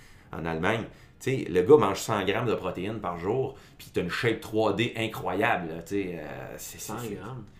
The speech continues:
Speaker 1: Ah ouais, ouais, exact. Le gars, il, tu sais, il y en a qui sont faits pour aller vers là, tu sais.
Speaker 2: Pour ceux qui écoutent ça, cent grammes, c'est vraiment
Speaker 1: C'est vraiment bas, cent grammes. Je vous le dis, faites pas ça, vous l'aurez pas.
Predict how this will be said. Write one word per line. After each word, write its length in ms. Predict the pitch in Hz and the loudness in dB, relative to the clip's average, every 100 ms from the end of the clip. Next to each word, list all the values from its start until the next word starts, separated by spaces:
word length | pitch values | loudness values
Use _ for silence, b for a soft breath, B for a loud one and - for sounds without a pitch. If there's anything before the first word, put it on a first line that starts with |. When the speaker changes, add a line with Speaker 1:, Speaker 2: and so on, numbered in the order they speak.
| b | b
Speaker 1:
Ah 300 | 180 247 330 | -2 2 2
ouais, 80 | 220 - | 2 2
ouais, 80 | 196 | 0
exact. 340 | - 196 - - b b | 0 -4 -4 -16 b b
Le 100 | 101 | 2
gars, 100 | 135 | 6
il, 540 | 202 110 92 92 90 85 | 8 6 0 -2 -4 -4
tu 200 | 143 117 | -4 -4
sais, 200 | - - - - - | -8 -18 -20 -20 -16
il 160 | 85 82 | -12 0
y 80 | |
en 160 | 98 104 | 2 4
a 60 | - | 2
qui 120 | - | 0
sont 180 | - 95 | -6 -6
faits 280 | - 156 - | -4 -6 -4
pour 140 | 90 | -4
aller 140 | 98 | 0
vers 200 | 120 135 | 0 0
là, 100 | 139 - | -2 -4
tu 60 | |
sais. 40 | - | -6
Speaker 2:
Pour 120 | 101 | -6
ceux 120 | 120 | -6
qui 120 | 110 | -6
écoutent 260 | 104 113 98 | -6 -4 -6
ça, 220 | - 117 | -6 -8
cent 160 | 110 95 92 | -6 -8 -8
grammes, 360 | 92 90 101 | -10 -8 -10
c'est 220 | 98 85 87 82 | -10 -14 -14 -12
vraiment 220 | 87 - - - | -14 -12 -14 -10
Speaker 1:
C'est 120 | - | -2
vraiment 360 | - 127 127 123 | 6 10 12 12
bas, 140 | 131 | 12
cent 200 | 120 110 | 10 4
grammes. 200 | 98 98 | 4 2
Je 40 | 92 | 0
vous 40 | |
le 60 | 90 | 0
dis, 120 | 104 | 0
faites 220 | 101 104 | 4 2
pas 140 | - 101 | 6 6
ça, 120 | - | 6
vous 100 | 98 | 4
l'aurez 280 | 95 98 101 | 4 6 6
pas. 160 | 123 | 8